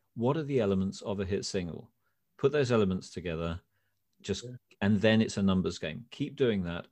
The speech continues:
Speaker 1: and you will get a hit
Speaker 2: You know,
Speaker 1: eventually.
Speaker 2: it's, it, it's, it's, I love that you use that example, because just the other day I was reading, I don't know if you remember, there's that single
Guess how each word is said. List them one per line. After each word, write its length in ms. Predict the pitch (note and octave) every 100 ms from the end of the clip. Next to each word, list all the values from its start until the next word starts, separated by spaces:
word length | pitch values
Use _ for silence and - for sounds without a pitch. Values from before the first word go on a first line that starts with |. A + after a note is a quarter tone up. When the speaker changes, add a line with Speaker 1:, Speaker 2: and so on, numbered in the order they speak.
| -
Speaker 1:
and 160 | F#2
you 80 | F#2+
will 80 | F#2+
get 140 | F2+
a 60 | F2
hit 180 | F#2 F2
Speaker 2:
You 40 |
know, 40 | _ _ _ -
Speaker 1:
eventually. 540 | F#2 G#2+ G2 F#2+ F2
Speaker 2:
it's, 180 | C#3 - - _ _ _ -
it, 160 | F3 -
it's, 280 | C#3+ - F3+
it's, 280 | D#3 - F#3 F#3 F3+ E3+ -
I 100 | C#3+
love 300 | C#3 D3+ D#3+
that 160 | E3
you 80 | D3+
use 200 | C#3 C#3+
that 120 | C#3+ C#3
example, 420 | C3 A#2 - F3+
because 320 | F3+ C#3+ A2+
just 380 | - D#3 C#3 -
the 100 | D3+
other 180 | B2+ B2+
day 400 | B2 A#2 A2 A2 _
I 80 | C#3
was 240 | C3+ B2+ A#2+
reading, 500 | C3 C3 B2 B2 C3+ - -
I 80 | F3+
don't 80 |
know 80 | G3
if 100 | F3+
you 80 | D#3
remember, 520 | C3+ B2+ B2+ A#2+ A#2 - _ _
there's 200 | D#3+ D3+
that 200 | D3 C3+
single 720 | - D3+ C#3 C#3 C3 B2+ C#3